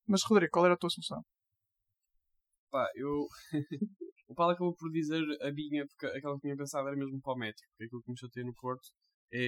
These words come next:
Speaker 2: eu não haver as tais, hum, as tais cancelas e, portanto, eu sinto que muita gente anda sem pagar.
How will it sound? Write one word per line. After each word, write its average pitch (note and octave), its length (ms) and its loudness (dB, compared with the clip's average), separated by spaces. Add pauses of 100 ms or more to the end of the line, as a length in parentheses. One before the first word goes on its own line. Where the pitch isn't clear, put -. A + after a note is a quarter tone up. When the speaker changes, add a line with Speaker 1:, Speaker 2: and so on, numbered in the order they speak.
Speaker 2:
eu B2 260 -4
não B2 220 -2
haver A#2+ 340 -4
as A#2+ 160 -8
tais, A#2 420 -4 (220)
hum, A#2 440 -10 (760)
as - 60 -16
tais B2 200 -2
cancelas B2+ 580 -4
e, B2+ 80 -10
portanto, B2+ 240 -20
eu B2+ 60 -10
sinto C3 280 -4
que B2+ 80 -6
muita B2+ 260 -2
gente B2+ 300 -4
anda B2 280 -6 (680)
sem B2+ 220 -2
pagar. A#2 360 -4